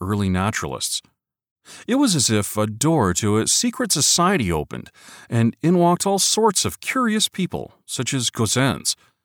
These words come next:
He began his career learning how to study wildlife less invasively. His P H D advisor, Pierre Taberlet, pioneered non-invasive genetic sampling in the mid-nineteen nineties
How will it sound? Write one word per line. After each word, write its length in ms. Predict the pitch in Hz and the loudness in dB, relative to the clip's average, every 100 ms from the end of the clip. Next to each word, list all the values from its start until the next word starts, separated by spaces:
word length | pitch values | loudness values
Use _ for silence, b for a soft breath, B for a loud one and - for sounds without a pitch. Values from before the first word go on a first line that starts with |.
| _ B B B | _ B B B
He 180 | - 220 | -2 2
began 380 | 226 104 95 85 | 2 2 2 2
his 180 | 95 - | 0 -2
career 420 | - 95 90 95 b b - | -2 0 0 -2 b b -2
learning 280 | 139 240 | 2 2
how 120 | 226 202 | 2 0
to 60 | |
study 300 | 175 - 117 | 0 0 0
wildlife 640 | 107 107 120 117 110 107 - | 0 0 2 2 0 0 -2
less 320 | 92 90 - | -2 -2 -4
invasively. 840 | 110 98 98 170 190 90 76 57 - _ _ _ _ _ B B B B - | -4 -4 0 0 0 -4 -6 -10 -14 _ _ _ _ _ B B B B -2
His 340 | 135 165 156 | 2 2 0
P 260 | - 123 120 | -2 0 2
H 160 | 110 | 0
D 140 | - 101 | -2 -2
advisor, 680 | 87 110 143 139 92 92 - | 0 0 2 2 0 -4 -8
Pierre 280 | - 90 80 | -6 -4 -4
Taberlet, 640 | - 151 180 147 92 78 - B B B | -4 -2 0 0 0 -2 -6 B B B
pioneered 600 | - 117 165 190 120 110 | -4 0 2 2 2 2
non-invasive 840 | 110 113 127 120 104 135 190 101 76 | 2 4 2 2 2 0 0 -2 -4
genetic 360 | 90 87 82 | -2 -2 -2
sampling 540 | - 98 92 90 98 95 | -2 0 -2 -2 -2 0
in 120 | 90 | 0
the 80 | 87 | 0
mid-nineteen 580 | 98 92 92 90 95 | 0 2 0 0 -2
nineties 440 | 92 117 110 82 | 0 2 0 -2